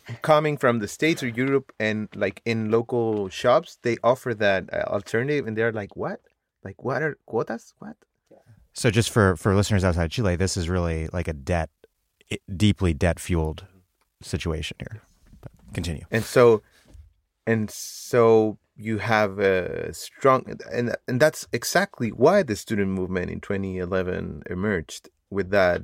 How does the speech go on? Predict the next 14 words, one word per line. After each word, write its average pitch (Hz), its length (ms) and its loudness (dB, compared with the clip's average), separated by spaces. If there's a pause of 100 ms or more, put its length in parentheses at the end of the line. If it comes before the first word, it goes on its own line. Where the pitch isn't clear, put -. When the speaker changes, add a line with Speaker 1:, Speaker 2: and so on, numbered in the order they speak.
Speaker 1:
uh, - 480 -12
with 92 120 -12
that, 92 300 2
uh, - 120 -12
strength. - 560 -2 (880)
It's - 340 -2 (360)
because 123 420 2
it's - 380 -12
those 190 220 4
sectors 107 520 -2
of 101 140 0
the 104 100 0
working 95 300 -4
class 92 440 -2